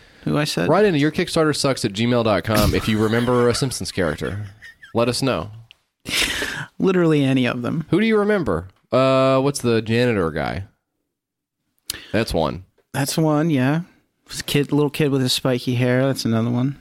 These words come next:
Speaker 2: Uh, yeah. Uh, oh, uh, Black Smithers.
Speaker 1: Yeah.
Speaker 2: I remember him.
Speaker 1: Black Smithers, yeah.
Speaker 2: That was cool. I remember that. It's different now. You know, been on for a long time, and Disney messed it up, I guess.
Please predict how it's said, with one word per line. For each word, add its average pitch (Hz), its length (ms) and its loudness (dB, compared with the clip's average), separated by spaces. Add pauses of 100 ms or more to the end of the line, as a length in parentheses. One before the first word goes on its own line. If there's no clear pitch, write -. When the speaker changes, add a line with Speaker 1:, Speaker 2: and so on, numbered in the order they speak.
(140)
Speaker 2:
Uh, 101 440 2
yeah. 117 360 2 (140)
Uh, 117 560 2
oh, 156 260 4
uh, 113 560 2
Black 117 360 -2
Smithers. - 540 -2 (680)
Speaker 1:
Yeah. 135 320 2 (800)
Speaker 2:
I - 140 0
remember 139 300 2
him. 165 240 2
Speaker 1:
Black 123 280 0
Smithers, 120 480 -2
yeah. 120 220 -4
Speaker 2:
That 131 100 2
was 156 120 0
cool. 170 380 0 (400)
I 87 100 -4
remember 151 220 0
that. 95 260 0 (720)
It's 92 120 -4
different 127 300 0
now. 147 440 2 (720)
You 90 60 0
know, 110 240 2 (240)
been 127 120 2
on 160 180 2
for 131 100 0
a 110 60 2
long 98 200 2
time, - 120 -2
and 131 160 2
Disney 180 260 2
messed 127 240 0
it 165 80 0
up, 202 160 2
I 95 60 2
guess. 85 340 -2